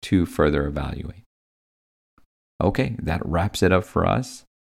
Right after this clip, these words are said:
Hopefully, Doctor Briggs will be joining us, uh, next time. Again, I'm hoping that, uh, this new vlogging and van life that he's gotten into, he gets over that. I'm really hoping it's a phase. Um, I know he's in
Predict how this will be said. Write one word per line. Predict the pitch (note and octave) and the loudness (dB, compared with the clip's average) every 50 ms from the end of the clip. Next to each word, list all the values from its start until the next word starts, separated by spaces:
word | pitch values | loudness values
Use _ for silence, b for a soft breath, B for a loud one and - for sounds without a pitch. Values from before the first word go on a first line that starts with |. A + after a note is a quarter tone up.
| _ _ _ _ _ _ _ _ _ - | _ _ _ _ _ _ _ _ _ 2
Hopefully, | - A#2+ C3 - - A2+ F#2+ | 2 2 2 2 0 0 0
Doctor | - - - - F2+ | 0 -2 -2 -2 -2
Briggs | D#2+ D#2+ F#2 F#2 G2 G2+ G#2+ - - | 0 4 4 4 4 2 -2 -6 -6
will | - F2 D#2+ | -4 -2 -2
be | E2+ E2 D#2+ | 0 -2 -2
joining | E2 - E2+ F2+ F#2 F2+ F2 F#2 | 0 0 2 2 2 2 0 -2
us, | G#2+ A#2+ - - - - - - - - - - | -4 -6 -8 -12 -16 -18 -18 -20 -20 -16 -14 -14
uh, | - - - D#2+ | -12 -8 -6 -6
next | D#2+ D#2+ F#2 A2+ A2+ - - | -4 -2 -2 -2 -4 -4 -6
time. | - - - - - A2+ C3+ C#3+ B B B B _ _ _ _ _ - - | -6 -6 -4 -4 -2 -4 -4 -6 B B B B _ _ _ _ _ -8 -4
Again, | F#2+ F#2+ F2 F#2+ F#2 F2 E2 - | 0 2 2 2 2 0 -2 -4
I'm | - E2+ D#2+ D#2+ D2+ D2+ | -4 -4 -2 -2 -4 -6
hoping | - - - - - C3 C3 B2+ - F#2 F2 E2+ E2 - - - | -8 -12 -16 -4 0 0 0 2 2 2 2 2 2 0 -2 0
that, | E2+ E2 D#2+ D#2+ D#2+ - - - _ | 0 0 2 0 0 -4 -6 -8 _
uh, | - - - - | -6 -4 -4 -2
this | - F2+ E2+ - - | -2 -2 -2 0 0
new | F#2 E2+ D#2 | 0 0 0
vlogging | - - - D#2+ D#2 D2+ D#2 E2 F2 F2+ F#2 F2+ F2+ F#2 F2+ F2 E2+ B B B B B _ - | -2 -4 -6 -4 -2 -2 0 2 2 2 2 4 4 4 4 4 2 B B B B B _ -4
and | - D#2+ D#2+ D#2 | -2 -2 -2 -2
van | D2 D2+ D#2+ E2 E2 E2+ F2 | -2 -2 0 2 2 2 2
life | E2 D2+ D2+ D#2 D2+ D#2+ - - | 2 2 2 0 -2 -2 -4 -6
that | - D#2 D#2+ - | -6 -6 -4 -2
he's | E2+ D#2 D#2 | -2 -2 0
gotten | D#2 D2+ D2+ D#2 D#2+ D#2+ | 0 0 0 0 0 0
into, | D#2+ E2 D#2+ - - D#2+ D2+ D2 C#2+ D2 b b b b b _ | 2 0 0 0 0 0 0 0 0 -2 b b b b b _
he | G2 F#2+ | 0 2
gets | G2 F2 - - | 2 0 2 4
over | F#2+ F#2 D#2+ D#2 - | 4 4 4 2 -2
that. | - - - - | -4 -6 -6 -2
I'm | - E2+ G2 | 2 4 6
really | A2+ B2+ B2+ | 8 8 8
hoping | A2+ A2 G2+ G2+ - F#2+ F2+ | 8 6 6 4 4 2 2
it's | E2 - - | 2 0 -2
a | - | -6
phase. | - - - F2 E2+ D#2+ D2 C#2 C#2+ F#2+ - - - - - - | -6 0 2 2 4 4 2 0 -2 -6 -12 -16 -18 -18 -16 -14
Um, | - - - - - - - E2 - - - | -16 -14 -12 -10 -10 -8 -8 -10 -10 -8 -4
I | E2+ E2+ | 0 2
know | F2 F#2 G2 | 4 4 4
he's | F#2+ F#2 E2+ F2+ G#2+ | 4 2 0 2 2
in | E2+ E2 D#2+ - | 2 2 2 0